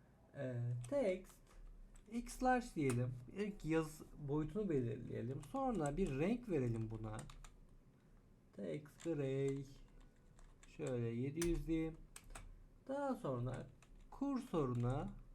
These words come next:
pointer diyeceğim. Neden? E, mobilde kullanılacağı için o yüzden dolayı bu şekilde yazacağım. Daha sonra M L dört diyelim.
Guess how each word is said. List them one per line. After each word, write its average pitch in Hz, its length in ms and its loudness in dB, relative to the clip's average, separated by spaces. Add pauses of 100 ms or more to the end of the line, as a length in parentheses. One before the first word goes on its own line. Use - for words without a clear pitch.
(2000)
pointer 196 580 6
diyeceğim. 120 400 -4 (140)
Neden? 208 460 2 (340)
E, 139 180 0
mobilde 147 720 2
kullanılacağı 185 720 2
için 185 180 -4
o 208 140 0
yüzden 127 340 2
dolayı 147 420 2
bu 156 60 -4
şekilde 120 420 -6
yazacağım. - 460 -10 (680)
Daha 285 240 0
sonra 127 340 0
M 208 540 0
L 196 220 4 (180)
dört 147 360 2
diyelim. - 320 -8